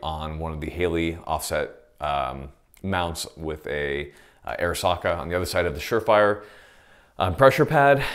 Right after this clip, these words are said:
it's not the best. I originally had a Cloud Defensive up here, but I found that I like to wrap my thumb up top and Gucci C clamp that bitch, and, uh, you know, I ended up inadvertently,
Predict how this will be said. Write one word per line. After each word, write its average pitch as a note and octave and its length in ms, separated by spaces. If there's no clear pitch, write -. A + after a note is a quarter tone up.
it's A2 180
not C#3 160
the B2+ 80
best. G#2+ 340
I F#2+ 60
originally A#2 380
had G2+ 240
a F2 100
Cloud F#2+ 240
Defensive F2 480
up E2+ 180
here, F#2 300
but E2 140
I D#2 60
found F2+ 280
that D#2+ 80
I D#2 40
like D#2+ 260
to D#2+ 140
wrap D#2 300
my D2+ 140
thumb E2 240
up C#2+ 180
top E2 320
and D2+ 200
Gucci E2 340
C F2+ 180
clamp F2+ 340
that F2 160
bitch, F#2+ 360
and, D2+ 320
uh, B1 260
you - 60
know, C2+ 60
I - 120
ended D#2 360
up D2+ 220
inadvertently, D2+ 800